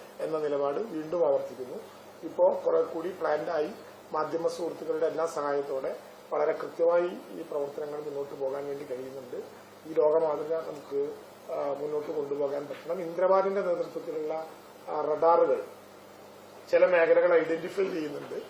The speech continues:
ആ, വലിയ റിക്കവറികളൊന്നും ഉണ്ടായിട്ടില്ലെങ്കിലും അത് ഐഡന്റിഫൈ ചെയ്യുന്ന സ്ഥലത്ത്, ആ, ഏതെങ്കിലും ഒരു ഒബ്ജക്റ്റ് ഉണ്ട് എന്നുള്ളതൊരു യാഥാർത്ഥ്യമാണ്.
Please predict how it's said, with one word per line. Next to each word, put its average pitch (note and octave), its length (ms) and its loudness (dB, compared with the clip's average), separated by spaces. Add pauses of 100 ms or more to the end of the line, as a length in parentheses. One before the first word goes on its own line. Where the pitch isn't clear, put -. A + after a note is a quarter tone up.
(500)
ആ, D3+ 140 -4
വലിയ E3+ 380 4
റിക്കവറികളൊന്നും G#3+ 720 4
ഉണ്ടായിട്ടില്ലെങ്കിലും F#3 760 2 (500)
അത് G3+ 300 4
ഐഡന്റിഫൈ F#3+ 580 4
ചെയ്യുന്ന G#3+ 320 -2
സ്ഥലത്ത്, F3 760 2 (400)
ആ, - 80 -4
ഏതെങ്കിലും F#3+ 680 4
ഒരു A#3 80 6
ഒബ്ജക്റ്റ് A3 460 0
ഉണ്ട് A3+ 200 -2
എന്നുള്ളതൊരു G#3 500 2
യാഥാർത്ഥ്യമാണ്. D#3 720 0